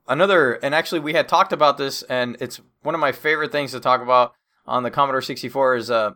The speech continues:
well, there were apparently two versions, two main versions of the sid sound chip. Uh, the original was the sixty-five eighty-one,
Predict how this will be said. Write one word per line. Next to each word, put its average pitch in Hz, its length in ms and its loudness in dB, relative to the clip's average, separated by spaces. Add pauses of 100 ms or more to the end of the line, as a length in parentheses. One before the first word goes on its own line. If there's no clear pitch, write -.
(340)
well, 147 320 2
there 156 160 0
were 156 200 2
apparently 165 440 -2
two 196 380 -10
versions, 147 540 -2
two 208 160 -6
main 156 400 -2
versions 110 580 -2 (440)
of 131 220 0
the 120 360 -4 (280)
sid - 760 -2
sound 147 360 0
chip. 110 300 -2 (420)
Uh, 120 220 2
the 131 180 -4
original 180 380 2
was 135 160 0
the 120 120 -6
sixty-five 143 600 0
eighty-one, 131 560 -4